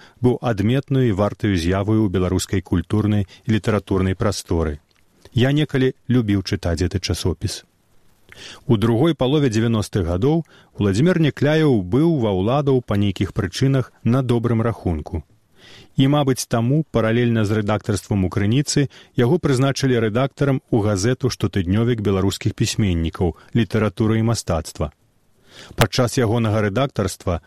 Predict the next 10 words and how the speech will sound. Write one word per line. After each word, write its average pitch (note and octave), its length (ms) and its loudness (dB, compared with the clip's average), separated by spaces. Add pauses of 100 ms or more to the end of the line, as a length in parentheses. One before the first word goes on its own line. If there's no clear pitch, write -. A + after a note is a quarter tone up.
(120)
да A2+ 160 2
ягонага F#2+ 400 0
гонару, C3+ 400 0 (340)
газета A2+ 400 0
не E3 160 2
змяніла A#2+ 480 2
свой G2+ 300 0
ранейшы G2 560 0
нацыянальна-дэмакратычны F#2+ 1300 0
накірунак G#2+ 580 0